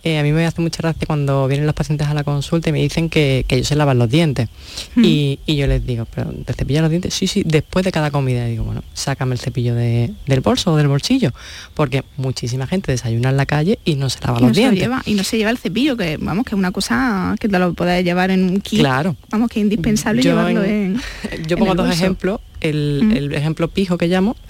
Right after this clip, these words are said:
Speaker 2: <laughs>
Speaker 1: ¿vale? Que es cuando uno hace deporte y suda, siempre
Speaker 2: Sí.
Speaker 1: se ducha, nadie se le ocurre no ducharse. Pero sin embargo, si se nos ocurre comer en la calle y decir, "Bueno, ya me lavaré los dientes más tarde", cuando llega a casa, o cuando llega a casa a lo mejor han pasado cinco horas o seis horas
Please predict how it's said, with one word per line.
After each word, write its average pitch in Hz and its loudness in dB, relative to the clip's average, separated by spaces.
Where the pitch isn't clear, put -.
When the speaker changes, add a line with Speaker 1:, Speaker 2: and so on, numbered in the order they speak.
Speaker 2:
<laughs> - -2
Speaker 1:
¿vale? 156 -2
Que 170 2
es 156 -2
cuando 143 0
uno 160 2
hace 170 0
deporte 170 2
y - 2
suda, 196 2
siempre 151 0
Speaker 2:
Sí. 202 4
Speaker 1:
se 147 4
ducha, 151 0
nadie 139 0
se 147 -4
le 151 0
ocurre 165 0
no 156 0
ducharse. 214 -2
Pero 143 0
sin 143 2
embargo, 170 0
si 214 -4
se 190 0
nos 190 2
ocurre 185 -2
comer 147 -4
en 170 -2
la 170 -2
calle 180 0
y - 0
decir, 160 0
"Bueno, 170 0
ya 175 2
me 180 2
lavaré 180 0
los 175 2
dientes 165 0
más 160 2
tarde", 120 -4
cuando 160 2
llega 165 4
a - 2
casa, - -4
o - -4
cuando - -4
llega 131 0
a - -4
casa 143 -2
a 147 -2
lo 147 0
mejor 143 2
han 147 0
pasado 202 0
cinco 139 2
horas 160 0
o - 0
seis 113 0
horas 185 0